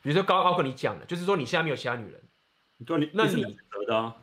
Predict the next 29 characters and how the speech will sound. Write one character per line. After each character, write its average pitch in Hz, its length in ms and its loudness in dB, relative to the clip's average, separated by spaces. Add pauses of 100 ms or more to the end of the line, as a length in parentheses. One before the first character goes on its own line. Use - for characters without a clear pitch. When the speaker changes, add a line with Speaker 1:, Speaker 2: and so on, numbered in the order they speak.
(180)
Speaker 1:
对， 190 120 2
你 156 40 2
没 185 60 4
有 233 100 6
选 175 240 2
择， 139 140 2
就 202 80 2
觉 220 100 2
得 214 60 4
，“哦， 202 80 4
干， 180 320 2
我 139 80 -4
之 135 80 -6
前 190 100 2
的 175 60 -2
马 139 180 2
子 120 120 -8
又 160 80 -4
可 151 80 -6
以 113 60 -6
睡， 139 260 -4
然 123 120 -6
后 143 320 0 (380)
简 120 180 -6
单 160 220 0
解， 123 240 -10
对 120 100 -2
不 127 80 2
对？ 131 280 2